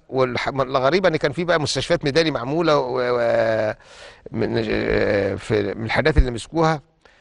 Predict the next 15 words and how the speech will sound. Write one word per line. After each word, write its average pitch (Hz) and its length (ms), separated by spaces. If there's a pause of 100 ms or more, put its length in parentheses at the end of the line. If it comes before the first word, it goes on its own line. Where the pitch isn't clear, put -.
(1200)
م-، - 300
م-، 127 680
برضو 175 260
اخر 180 280
حاجه 190 240
من 170 80
الحاجات 170 320
اللي 151 80
اتمسكت 156 420
مية 190 200
نضاره 156 400 (100)
غوص، 160 460 (340)
آه، 117 160
حديثه 135 420
جدا، 160 420